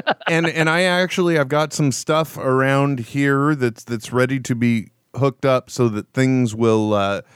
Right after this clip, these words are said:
Speaker 2: we can get the video going a little more proper, I hope. Um, so we got that on the horizon. Uh,
Speaker 1: Have,
Speaker 2: anything
Speaker 1: have,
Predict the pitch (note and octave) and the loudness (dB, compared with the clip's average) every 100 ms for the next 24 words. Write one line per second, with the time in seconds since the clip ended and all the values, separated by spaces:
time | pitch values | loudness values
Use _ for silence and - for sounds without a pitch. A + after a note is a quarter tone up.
0 | - _ D3 D#3 E3 F3 D#3 C3 D#3 D#3 | -20 _ -4 0 2 2 0 0 2 2
1 | C3+ C#3+ C#3+ C3+ C#3 C3 A#2+ - B2 A#2+ | 2 2 2 2 0 2 0 2 0 2
2 | - G2 F#2 F#2+ G2 B2 _ _ _ - | 2 2 2 0 -2 -4 _ _ _ -8
3 | F#2+ F#2 F#2+ - - - - A2 F#2+ A2 | -6 -6 -8 -12 -18 -14 -2 0 0 0
4 | G#2 A2 A2 - G#2 G2+ F2+ F#2 F#2+ G#2+ | 0 2 0 0 -2 0 0 0 2 4
5 | G#2+ F#2+ F#2 G#2 G#2+ A#2 G#3 G#3 F#3 | 2 0 -4 -2 -2 2 2 2 2